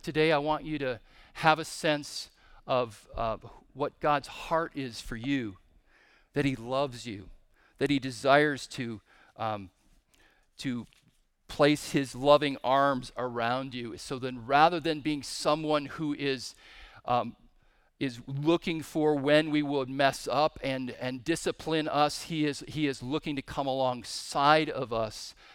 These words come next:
and to love us and to, to win us into a deeper relationship with himself. God the Father,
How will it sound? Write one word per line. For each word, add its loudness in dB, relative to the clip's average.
and -8
to -6
love 2
us -4
and -4
to, -8
to -8
win -2
us -2
into -8
a -4
deeper -8
relationship -6
with -10
himself. -12
God 2
the -8
Father, -2